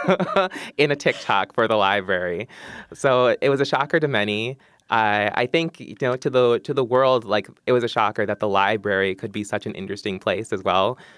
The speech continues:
So, uh, it, all the good ways, it was a great surprise.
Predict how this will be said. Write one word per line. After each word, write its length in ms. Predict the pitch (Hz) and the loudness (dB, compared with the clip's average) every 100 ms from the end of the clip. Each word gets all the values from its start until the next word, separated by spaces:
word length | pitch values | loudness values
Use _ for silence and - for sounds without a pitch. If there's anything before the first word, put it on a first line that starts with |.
| - _ | -20 _
So, 480 | - 113 107 107 107 | 0 2 4 2 0
uh, 240 | 107 104 - - - - _ _ _ - | 0 -4 -8 -14 -20 -20 _ _ _ 0
it, 240 | 151 - | 2 4
all 180 | 165 170 | 4 4
the 80 | 160 | 4
good 160 | 139 | 2
ways, 340 | 107 92 92 - | 2 -2 -2 -4
it 100 | 110 | -4
was 160 | 98 | -2
a 40 | 98 | -4
great 240 | 104 87 | -4 -4
surprise. 540 | - - - 92 - | -4 -4 -2 -4 -8